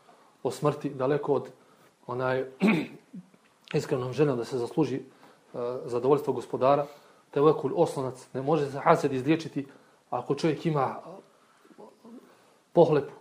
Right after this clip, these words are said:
želju za sticanjem dunjaluka ovoga svijeta, želju za, za vođstvom, želju za, za, za, za ovim svijetom, pozicijom na ovom,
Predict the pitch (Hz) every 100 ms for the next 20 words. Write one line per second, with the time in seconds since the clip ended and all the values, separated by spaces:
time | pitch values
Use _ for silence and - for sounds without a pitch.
0 | _ _ _ 123 151 147 120 120 - 175
1 | 139 123 123 135 139 139 123 127 143 127
2 | - 151 143 110 120 151 131 127 123 -
3 | - - 123 123 123 165 - 135 127 151
4 | 135 131 123 123 127 120 123 117 123 127
5 | 151 - 170 160 127 135 135 180 156 139
6 | 151 143